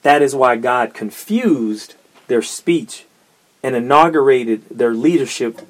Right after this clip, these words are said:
their new leadership for them. He gave them people into language groups, and then he later chose one group, the Hebrews, as his very own to set examples for others.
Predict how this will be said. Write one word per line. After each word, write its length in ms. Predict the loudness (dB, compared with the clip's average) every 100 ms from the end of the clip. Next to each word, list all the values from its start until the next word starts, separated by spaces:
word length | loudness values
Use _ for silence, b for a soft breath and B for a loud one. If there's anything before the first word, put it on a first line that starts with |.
| _
their 160 | -6 -4
new 200 | -4 -4
leadership 520 | 0 0 0 -8 -10
for 160 | -6 -6
them. 240 | -6 -8 _ _ _ _ _ _ _ _ _ _ b b b
He 120 | -4 0
gave 320 | 4 4 2
them 220 | -4 -8
people 440 | -6 -6 -2 -2
into 340 | -2 -6 -4 -4
language 680 | -2 -2 -4 -6 -8 -10
groups, 520 | -10 0 0 0 -12 -20 b b b b
and 140 | 0
then 240 | 4 4 2
he 160 | -2
later 340 | 2 4 4 2
chose 840 | -4 -6 2 4 4 2 -10 -14
one 360 | -6 0 2 2
group, 420 | -2 -6 -6 _ _ _ _ _ _ -6
the 120 | -6
Hebrews, 880 | -2 -2 -2 -2 -4 -4 -12 -20 -20 _ _ _ _ -6
as 180 | -2
his 180 | 0 -2
very 420 | 4 4 4 0
own 420 | -4 -4 -6 -10 -20 _ _
to 100 | -12
set 260 | -6 -2 -2
examples 880 | -2 -6 -4 -4 -6 -10 -12 -14 -20 _
for 180 | -12 -6
others. 460 | -6 -6 -10 -18